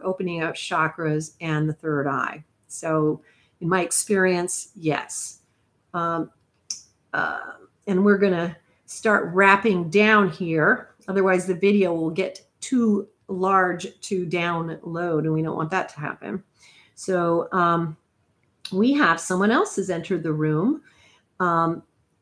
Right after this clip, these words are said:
Nemo Sign Five. I hope I pronounced that well enough. "Hi, Marilyn. There's a push in recent years to, for people to be more plant-based and eliminate meat. But what impact might this have on the human body, mind, spirit travel,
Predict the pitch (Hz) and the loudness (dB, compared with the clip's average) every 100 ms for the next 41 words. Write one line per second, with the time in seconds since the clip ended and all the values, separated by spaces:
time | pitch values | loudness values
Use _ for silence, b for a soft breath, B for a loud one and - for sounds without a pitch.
0 | _ 202 208 196 214 247 311 269 247 254 | _ 4 6 8 8 8 8 8 6 4
1 | - - 214 196 202 202 202 - - 170 | 2 0 2 4 4 2 0 -6 -2 0
2 | 160 139 - 202 - 190 202 175 185 - | 0 -2 -8 -14 -10 -6 -2 -2 -4 -4
3 | 180 160 160 240 240 165 151 156 170 277 | -6 -6 -4 -4 -2 0 2 2 0 -2
4 | - - 262 285 220 202 196 202 185 208 | -4 4 6 6 4 4 4 2 2 -2
5 | 208 311 311 240 202 208 208 - 185 160 | 0 0 2 2 4 2 0 -4 0 2
6 | 156 185 - b b b b - - 208 | 0 -2 -8 b b b b -14 -4 -4
7 | - 226 208 269 269 233 220 208 196 185 | 2 0 2 0 2 0 2 2 4 2
8 | 180 - 247 233 214 196 190 196 - 202 | 0 -2 -2 0 0 2 2 0 -6 -4
9 | 180 175 185 180 175 - 190 165 160 - | -2 0 0 0 -2 -4 -4 -2 -4 -8
10 | _ _ _ _ - 185 202 226 262 254 | _ _ _ _ -2 0 4 4 4 2
11 | - 214 190 - 196 190 196 196 - - | 2 2 0 0 0 0 0 -2 -2 0
12 | 190 175 - 165 165 - 240 240 220 185 | 2 4 2 -4 -4 -2 0 2 2 2
13 | 180 185 180 180 - 190 185 180 180 180 | 2 2 0 -4 -2 2 4 4 0 -4
14 | - - 240 233 - 208 180 175 | -8 -2 0 0 0 0 2 0